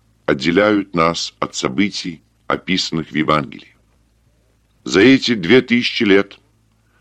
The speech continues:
произошло столько грандиозных перемен и потрясений,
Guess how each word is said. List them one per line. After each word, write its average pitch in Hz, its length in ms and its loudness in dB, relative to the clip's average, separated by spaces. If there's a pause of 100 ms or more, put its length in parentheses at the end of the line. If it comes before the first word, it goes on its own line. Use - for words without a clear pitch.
(300)
произошло 117 640 2
столько 139 720 2
грандиозных 127 840 4
перемен 117 540 2
и 107 60 -2
потрясений, 95 800 -2